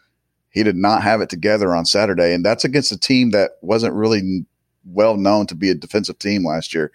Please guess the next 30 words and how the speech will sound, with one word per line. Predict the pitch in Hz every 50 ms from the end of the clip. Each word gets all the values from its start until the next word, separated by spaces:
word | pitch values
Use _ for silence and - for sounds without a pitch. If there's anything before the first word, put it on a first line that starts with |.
| - - - - _ -
Now, | 92 95 95 92 92 92 90 - - _ _ _ _ _ _ _ -
I | -
will | 110 113 110 107
say, | - - 120 110 107 101 98 101 95 87 - - - -
I | 101
will | 101 104 104
say, | - - 107 101 98 95 95 92 85
um, | 80 90 87 87 87 85 82 82 80 - _ _ _ _ _ _ _ _ _ _ _ _
Barry | 92 90 113 113 110 104
Odom | 98 104 120 120 107 95 92
is | 85 82
a | 90
really | 90 98 101 98 95 87
good | 87 101 90 78
defensive | - - 104 95 - - -
coordinator, | - 110 120 127 117 95 90 85 85 85 85 82 - _ _ _ _ _ _ _ _ _ _ -
and, | 85 90 87 87 82 78
uh, | 87 85 85 85 85 85 - -
he's, | 98 92 64 - 87 101 117 110 101 - - - _ _ _
he's | - 113 135 139 -
probably | - 131 120 110 107
gonna | 104 101 98
end | 98 98 92 95
up | 92 - 92
getting | 98 104 85 85
another | 85 90 95 90 87 76
head | 98 98 82 -
coaching | 110 104 98 - 87 85
job | 82 95 87 85 78 -
somewhere. | - 104 101 98 90 82 78 78 78 76